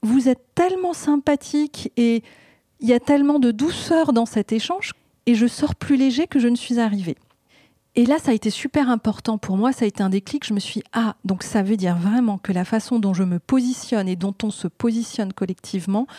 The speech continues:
peut tout changer », puisque ça n'avait pas été le cas à toutes les consultations. Alors, tout le monde n'est pas quand même enclin <laughs> à dire que c'est une bonne nouvelle, euh, même quelles que soient les précautions qu'on prend, ça reste très difficile. Mais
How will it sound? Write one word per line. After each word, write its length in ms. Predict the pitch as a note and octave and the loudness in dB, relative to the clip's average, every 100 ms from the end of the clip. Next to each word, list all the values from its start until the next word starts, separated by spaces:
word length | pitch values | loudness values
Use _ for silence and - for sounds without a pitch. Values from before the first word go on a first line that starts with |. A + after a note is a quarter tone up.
| - - - - - | -20 -20 -20 -14 -2
peut 140 | G3+ | -2
tout 160 | - B3+ | 0 -2
changer », 360 | A#3+ G#3 C4+ - | 0 2 0 -2
puisque 340 | A3 - - | -6 -6 -6
ça 140 | F#3+ F#3+ | -2 -2
n'avait 240 | F3 E3+ | -2 -2
pas 160 | - G#3 | -2 -2
été 220 | G3+ G#3 | -2 -6
le 60 | |
cas 180 | - A3 | -2 -2
à 40 | G3 | -2
toutes 200 | - - | -6 -10
les 80 | |
consultations. 580 | - E3+ - F3+ F3 - | -8 -8 -8 -6 -4 -2
Alors, 200 | G#3+ - | -2 -2
tout 120 | - | -4
le 80 | G3 | -2
monde 160 | G#3 A3 | 0 0
n'est 120 | E3 | -2
pas 160 | - F#3 | -4 -4
quand 140 | F#3+ | 0
même 160 | G#3 G3+ | 0 0
enclin 300 | F#3+ - C#4+ - - - | 0 2 2 0 -20 -14
<laughs> 320 | - - - | -12 -10 -4
à 140 | G3+ | -2
dire 220 | F#3+ G#3+ - | 0 0 0
que 100 | A#3+ | 0
c'est 260 | D4+ - | -2 0
une 140 | C#4 G#3 | 0 2
bonne 220 | A3 A#3+ | 2 2
nouvelle, 400 | A#3 A3+ A#3 A#3+ - | 0 2 0 0 -2
euh, 160 | F#3+ | 0
même 320 | G3 A3 A#3+ - - | 2 2 0 -4 -4
quelles 160 | - A#3+ | -2 0
que 140 | - | 0
soient 240 | B3 - D#4+ | -2 0 2
les 140 | C#4 | 2
précautions 520 | - C4 - A#3 B3 | 0 -2 -2 -2 -2
qu'on 160 | A#3 A3+ | -2 -4
prend, 220 | - C4 | -2 -4
ça 160 | - F#3 | -2 -2
reste 280 | G#3 - G#3+ | -2 -4 -8
très 180 | - | -6
difficile. 580 | G3 G3+ A3+ - - G3+ | -6 -6 -10 -10 -6 -4
Mais 160 | F#3+ | -4